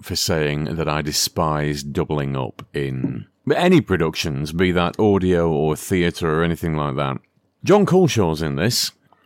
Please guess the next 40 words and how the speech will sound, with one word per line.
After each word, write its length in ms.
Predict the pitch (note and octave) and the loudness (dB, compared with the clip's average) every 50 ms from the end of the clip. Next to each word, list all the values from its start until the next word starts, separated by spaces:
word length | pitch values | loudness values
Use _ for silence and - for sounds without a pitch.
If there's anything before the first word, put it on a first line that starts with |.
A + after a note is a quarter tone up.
| - - - - | -16 -12 -8 -4
John 220 | A#2+ - C#3+ E3+ F3+ | 0 2 2 2 4
Culshaw 500 | - D3 C#3 A#2 - - F#2+ F2+ F2+ F2+ | 2 2 2 2 0 0 0 0 0 2
is 680 | G2+ F#2+ F#2+ F#2 F#2 F#2 F#2 F2+ E2+ - - - - - _ - | 2 2 2 4 4 2 2 0 -2 -2 -4 -4 -4 -6 _ -6
one 300 | A2+ G2 F#2+ G#2 G2+ G2+ | -2 0 2 2 4 2
of 160 | G2 E2+ E2+ | 2 0 0
the 420 | F#2+ G2 F#2+ F#2+ F#2+ F#2+ F#2+ F2+ | 0 2 2 4 4 2 2 0
best 460 | F2 G2 E2+ A2 B2 A#2 G#2+ - - - | 0 -2 0 0 0 2 0 -2 -4 -2
vocal 380 | F2 G#2 G#2 G2+ F2+ - F#2 E2+ | 0 2 2 2 0 -2 -6 -6
talents 440 | - - F2 F2 F2 F2 E2+ - | -4 -4 -4 -2 -2 -4 -4 -4
we've 100 | F#2+ E2 | -6 -4
got 140 | C#2+ E2+ D#2 | -4 -2 -2
in 100 | D#2+ D#2+ | -2 -2
the 60 | D#2+ | -4
country 320 | - - F#2 F2 E2 - F#2 | -4 -4 -4 -4 -4 -4 -4
at 60 | - | -4
the 60 | C#2+ D#2 | -4 -4
minute. 420 | D2 C#2 C2+ B1+ A#1 - - - - _ _ _ _ - | -4 -4 -4 -6 -8 -8 -12 -14 -14 _ _ _ _ 2
But 100 | A#2+ C#3 | 4 4
he 100 | D3 D#3 | 4 4
plays 340 | - D#3 E3 D#3+ C#3+ - - | 4 4 4 4 2 2 -2
four 600 | - - - - D3+ D#3+ D#3+ D#3 D#3 D#3 D#3 D#3 | -6 -4 0 2 4 4 4 4 4 4 4 4
characters 640 | D3+ - D#3 D#3 D3 D3 C#3 A#2+ A2 - A2 G2+ E2+ | 2 2 2 2 4 2 2 0 0 0 -2 0 0
in 140 | F#2+ F2+ E2 | 0 0 2
this, 540 | D#2+ D2+ C2 B1 - - - - - - - _ _ _ _ | 0 0 -2 -2 -4 -4 -2 -2 -4 -6 -8 _ _ _ _
and 380 | - G#2+ G#2+ A2 A2 A2 G#2+ G#2 | -2 0 2 2 4 4 2 0
frequently 800 | - - - - D#3 F3 E3+ - - C3 A#2 G2 G2+ F#2 F2 G2 | -2 -6 -2 2 4 4 4 2 0 -2 0 0 0 0 0 2
those 340 | F#2+ G2 G2+ G#2 G#2+ G#2 | 2 2 2 2 2 0
characters 800 | - - - A#2 A2 G2 F#2 - - - - E2+ C#2+ D#2 D#2+ - - - | -2 -2 -2 0 0 0 0 -2 -4 -4 -2 0 0 0 -2 -4 -4 -2
are 200 | F#2 F#2+ F2+ F2+ | 0 0 2 2
in 320 | E2+ D#2+ D#2+ E2 F2+ - - | 2 2 0 0 -2 -2 -4
subsequent 640 | - - G2+ F2+ - - - - - D2+ - - | -4 -4 -4 -4 -4 -8 -8 -6 -6 -6 -6 -4
scenes. 640 | - - G#2 G2 F#2+ F2 D2+ C2 A#1+ B1 B1+ - - - - - - - - | -4 -2 0 0 0 0 -2 -4 -6 -6 -8 -8 -10 -10 -14 -18 -20 -12 -4
Now, 120 | - G2+ G#2 | 0 2 2
with 80 | G#2+ G2+ | 2 2
the 60 | A2 | 2
best 240 | G#2+ C#3+ D3 - - | 2 2 2 2 0
will 120 | D#3 C#3+ D3 | 0 2 2
in 80 | D3+ D3 | 4 4
the 60 | C3+ | 4
world, 580 | A#2+ A2 G2 E2+ D2+ C2+ C2 D#2+ G2+ A2 - | 4 4 4 4 4 2 0 0 -2 -2 -4